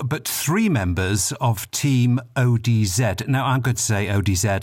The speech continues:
I know really it should be O D Z, and, uh, we'll go with O D Z, but I have to say O D Z because I'm British. Uh, Jason Flores,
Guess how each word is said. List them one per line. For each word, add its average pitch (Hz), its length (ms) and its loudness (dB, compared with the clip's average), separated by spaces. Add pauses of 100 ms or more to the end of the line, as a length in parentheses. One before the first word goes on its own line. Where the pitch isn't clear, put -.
I 117 80 0
know 104 180 2
really 95 560 -2
it 113 140 -2
should - 220 -2
be 101 160 0
O 110 120 2
D 95 180 0
Z, 87 540 -2
and, 95 320 0
uh, 107 220 -2
we'll 107 140 2
go 123 180 0
with 107 240 -2
O 110 80 2
D 95 160 0
Z, 98 280 0
but 95 180 -6
I 117 160 2
have 135 160 0
to - 60 -4
say 110 240 0
O 98 100 0
D 92 160 0
Z 104 280 0
because 120 240 0
I'm 104 200 0
British. - 640 -4 (760)
Uh, 170 120 -2 (240)
Jason 165 720 0 (100)
Flores, 127 540 0